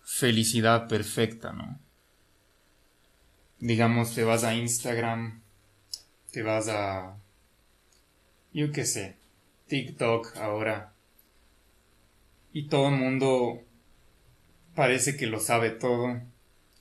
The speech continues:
Parece que su vida es perfecta, que tienen la casa perfecta, que sus emociones están completamente balanceadas.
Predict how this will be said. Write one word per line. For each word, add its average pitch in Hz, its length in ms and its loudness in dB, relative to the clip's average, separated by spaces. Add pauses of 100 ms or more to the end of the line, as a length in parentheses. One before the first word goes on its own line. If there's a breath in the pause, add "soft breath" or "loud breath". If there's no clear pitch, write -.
(580)
Parece 123 460 2
que 120 140 -6
su 117 160 -6
vida 113 200 0
es 113 120 0
perfecta, 113 880 -6 (1400)
que 147 80 -12
tienen 120 340 -2
la 104 160 -4
casa 117 380 0
perfecta, 117 800 -8 (1400)
que 107 720 -2
sus 127 220 -6
emociones 120 600 -4
están 113 500 -6
completamente 117 1080 -4
balanceadas. 120 840 -2